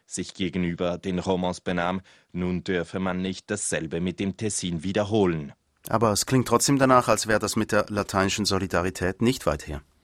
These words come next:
Speaker 1: Ja, das kann man sagen, denn die Stimmen, die heute das Tessin unterstützen, das sind eher Intellektuelle, die im politischen oder im wirtschaftlichen Geschäft eigentlich wenig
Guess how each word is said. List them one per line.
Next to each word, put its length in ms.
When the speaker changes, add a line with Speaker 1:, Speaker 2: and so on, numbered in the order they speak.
Speaker 1:
Ja, 180
das 160
kann 140
man 160
sagen, 340
denn 140
die 140
Stimmen, 320
die 140
heute 500
das 160
Tessin 340
unterstützen, 800
das 180
sind 340
eher 400
Intellektuelle, 840
die 280
im 200
politischen 580
oder 200
im 180
wirtschaftlichen 800
Geschäft 580
eigentlich 640
wenig 520